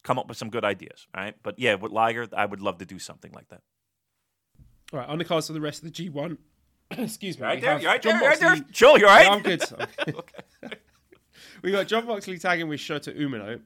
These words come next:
Speaker 2: and Kenta tagging with the L A Dojo Lions, Carl Fredericks and Clark Connors, which is a really nice choice. I think, uh, separates them from the Chaos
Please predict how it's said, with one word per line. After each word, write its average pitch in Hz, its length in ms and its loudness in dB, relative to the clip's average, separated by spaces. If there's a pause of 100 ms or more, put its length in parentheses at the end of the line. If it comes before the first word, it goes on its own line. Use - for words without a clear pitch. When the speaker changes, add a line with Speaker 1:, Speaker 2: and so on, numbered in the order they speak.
(160)
Speaker 2:
and 117 340 -10 (100)
Kenta 214 600 -6 (340)
tagging 120 400 -10
with 113 180 -16
the 113 400 -14 (160)
L 131 140 -6
A 123 120 -8
Dojo 113 560 -12 (340)
Lions, 135 400 -8
Carl 120 240 -12
Fredericks 113 520 -16
and 110 200 -18
Clark - 280 -16
Connors, - 400 -16
which - 240 -20 (240)
is - 80 -20
a - 20 -20
really 151 220 -10
nice - 220 -18
choice. 135 280 -12
I 127 40 -16
think, 156 240 -12 (180)
uh, 110 260 -10
separates 120 520 -12
them 120 220 -12
from 117 280 -16
the 113 80 -14
Chaos 113 520 -12